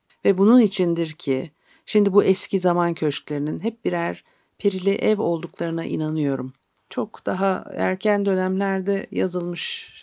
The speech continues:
metinler bunlar. Ya buna rağmen sanki bir devir tamamen kapanmış çünkü öyle düşünüyorlar aslında. Belki de tam o değişim dönüşümün ortasında yaşadıkları için de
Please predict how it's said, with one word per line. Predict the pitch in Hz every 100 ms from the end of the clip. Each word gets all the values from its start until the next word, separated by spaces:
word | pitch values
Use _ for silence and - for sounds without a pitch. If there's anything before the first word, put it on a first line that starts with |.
| _ -
metinler | 190 185 180 175
bunlar. | 170 170 170 185 - -
Ya | - 165
buna | 160 185 202
rağmen | 180 151 139 139 139 - _ _ _
sanki | - 185 175 165
bir | 165 151 - 175
devir | 170 160 160
tamamen | 151 165 160 151 151 147
kapanmış | 151 160 151 156 -
çünkü | 175 143
öyle | 170 170 143
düşünüyorlar | - 139 139 147 147
aslında. | 147 143 - 147 151 170 _ _ _ -
Belki | 165 175 175
de | 185
tam | 170 180 180 170 151 _ _ _ -
o | 175 185
değişim | 180 165 180 170
dönüşümün | 170 170 - 175
ortasında | 170 165 165 180 175
yaşadıkları | 170 160 165 - 175 175
için | 165 - 185 170
de | 147 135